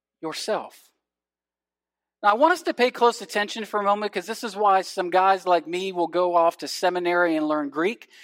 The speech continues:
uh, so we can understand the original language that this is written in. You know it,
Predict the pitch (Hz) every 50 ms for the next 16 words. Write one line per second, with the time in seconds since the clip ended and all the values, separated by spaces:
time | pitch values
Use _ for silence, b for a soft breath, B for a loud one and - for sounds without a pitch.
0 | B B B B B - 170 165 165 - - - 180 180 185 185 202 190 185 190
1 | 196 196 - - 208 190 185 185 180 175 170 165 180 170 170 175 175 165 160 170
2 | 185 196 196 170 160 160 143 - 156 151 - 165 151 - 165 156 147 170 185 160
3 | 143 135 120 110 107 _ _ _ _ _ _ _ _ _ _ _ 185 202 208 226
4 | 247 254 247 -